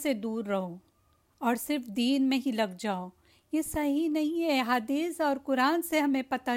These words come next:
چلتا ہے کہ ہم اس دنیا میں ہیں تو دنیا کے فائدے تو حاصل کرنے ہیں نا، تو اس کی منائی نہیں کی گئی ہے،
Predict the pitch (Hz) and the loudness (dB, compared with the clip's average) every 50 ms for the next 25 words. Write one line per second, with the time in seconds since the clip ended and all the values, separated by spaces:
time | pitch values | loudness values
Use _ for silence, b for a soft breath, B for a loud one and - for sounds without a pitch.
0 | 240 - 277 233 214 - - 247 240 226 247 262 269 320 330 320 B B B B | -2 -2 -4 -4 -4 -4 -4 -4 -4 -2 0 0 0 0 -2 -4 B B B B
1 | B B B B 330 330 302 359 381 392 370 320 - - - 277 262 254 285 302 | B B B B 0 0 0 0 0 -2 -4 -4 -4 0 2 2 4 4 4 4
2 | 320 339 349 359 339 277 294 294 311 339 339 359 359 277 311 285 262 269 269 277 | 4 4 2 2 0 2 2 2 2 2 0 -4 -6 -4 -2 0 2 2 2 0
3 | 294 269 330 330 330 - 320 285 269 269 233 285 294 294 294 294 269 302 254 220 | 0 0 -4 -4 -2 0 2 2 4 2 2 2 0 0 0 -4 -4 -4 -4 -4
4 | - - 294 285 - - 262 254 247 262 320 311 311 294 233 226 247 285 294 b | -4 -4 -6 -4 -2 0 0 0 2 0 0 0 0 0 0 -2 -2 -4 -6 b
5 | b b b b b b b b - 277 - - 285 277 269 277 - - 330 339 | b b b b b b b b -4 -4 -2 -2 -2 -4 -4 -4 -2 0 0 2
6 | 339 330 311 285 294 302 311 320 320 320 294 277 240 247 294 320 320 - - 311 | 4 4 4 4 4 4 4 4 4 4 4 2 2 2 2 0 0 0 -2 -2
7 | 311 262 285 269 262 240 233 233 240 220 208 202 202 214 | 0 2 2 2 2 2 0 -2 -4 -4 -4 -4 -6 -8